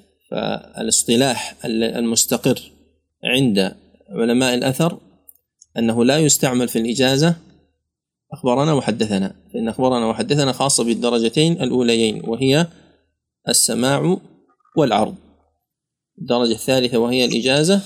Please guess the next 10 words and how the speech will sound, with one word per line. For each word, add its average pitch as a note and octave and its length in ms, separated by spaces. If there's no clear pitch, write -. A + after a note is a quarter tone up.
إما D3+ 380
أن B2+ 100
يستعمل B2+ 420
الصيغة A#2+ 360
السابقة A#2+ 560
مع D3 220
البيان B2+ 480
فيقول: C3 420
"أخبرنا B2+ 440
إجازة"، B2 640